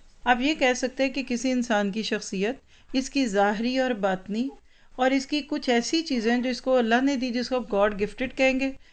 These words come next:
और कुछ ऐसी चीज़ें होती हैं जिसके लिए उसको मेहनत करनी पड़ती है। आपसे कोई पूछे, "आपकी फ़लाँ दोस्त कैसी?" यानी मिसाल लीजिए, आपकी कोई दोस्त है शम्मा, आपकी कोई दोस्त होंगी बानो, आपकी कोई दोस्त होंगी सलमा, आप कुछ भी नाम लीजिए।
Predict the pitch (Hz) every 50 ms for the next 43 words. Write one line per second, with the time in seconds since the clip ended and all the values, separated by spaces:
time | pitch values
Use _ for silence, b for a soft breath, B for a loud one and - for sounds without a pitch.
0 | b b - 233 226 226 - 277 277 247 254 240 240 - - 131 131 120 107 226
1 | 226 220 202 - 220 233 254 220 202 208 196 - - 220 208 202 196 190 - -
2 | 220 208 196 185 180 175 202 214 214 - 208 190 160 - 185 180 - 180 175 156
3 | - - 175 170 175 - - - 240 269 262 - 330 294 302 294 262 277 269 294
4 | 285 285 277 - 285 269 - 233 220 226 220 220 190 196 185 185 - - 175 165
5 | - 190 190 214 240 254 254 247 254 - 269 240 240 233 226 220 185 214 214 202
6 | 196 196 202 - 202 185 220 208 180 185 180 175 - - 202 185 - - 180 175
7 | 170 160 - - - - - - - 214 214 220 220 - 233 233 214 226 226 -
8 | - - 185 202 202 202 196 - 208 208 208 214 196 185 180 175 170 170 170 165
9 | - b b b b b b b - 220 214 220 226 220 226 - 226 214 220 220
10 | 208 190 202 208 202 208 208 202 196 202 202 202 - 185 170 175 175 165 165 180
11 | - 269 254 - 320 311 294 294 285 240 226 208 196 190 180 175 - 175 170 165